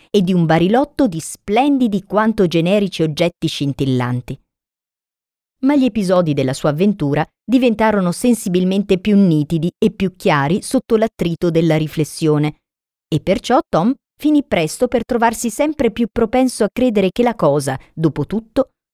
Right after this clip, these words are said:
forse non era stata affatto un sogno. Restava un margine di incertezza che occorreva eliminare. Decise di fare colazione in fretta e furia e di andare a trovare Huck.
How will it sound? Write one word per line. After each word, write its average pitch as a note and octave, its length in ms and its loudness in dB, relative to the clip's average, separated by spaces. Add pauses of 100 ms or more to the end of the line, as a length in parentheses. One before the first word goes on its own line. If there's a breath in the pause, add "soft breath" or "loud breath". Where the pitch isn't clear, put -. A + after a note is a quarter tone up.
(200)
forse E4 460 2
non C#4+ 260 4
era C#4+ 220 2
stata A#3+ 380 -4
affatto G3+ 400 -4
un D3 100 -4
sogno. C3+ 480 -4 (840)
Restava A#3 540 0
un G3+ 140 2
margine G#3+ 560 0
di F#3 80 -4
incertezza G3 760 -2
che - 140 -2
occorreva D3 560 0
eliminare. C#3 640 -2 (1080)
Decise B3 520 2
di G#3+ 100 0
fare G#3+ 240 2
colazione G#3+ 540 0
in F3+ 80 0
fretta A3+ 340 -2
e F#3+ 40 0
furia C#3 540 -6
e F3+ 120 0
di G#3 100 0
andare B3 300 2
a A3+ 40 -2
trovare G#3 380 -2
Huck. D#3 460 -8